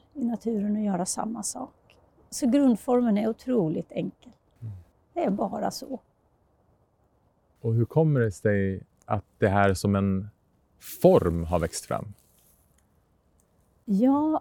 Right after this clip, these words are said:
Speaker 1: alltså... Jag tror det snillrika är det, i, i det hela är den japanska formen.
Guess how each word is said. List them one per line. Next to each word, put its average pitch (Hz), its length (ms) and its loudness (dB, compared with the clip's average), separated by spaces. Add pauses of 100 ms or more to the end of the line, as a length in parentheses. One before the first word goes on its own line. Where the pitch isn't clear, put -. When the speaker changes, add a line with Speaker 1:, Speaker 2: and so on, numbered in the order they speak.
Speaker 1:
alltså... 262 440 2 (1200)
Jag 262 120 -6
tror 311 140 4
det 269 80 6
snillrika 285 880 6
är 165 200 4
det, 160 240 2 (460)
i, 214 340 4
i 190 40 4
det 180 160 4
hela 160 400 4
är - 420 0 (960)
den 196 260 0
japanska 170 580 0
formen. 143 640 -2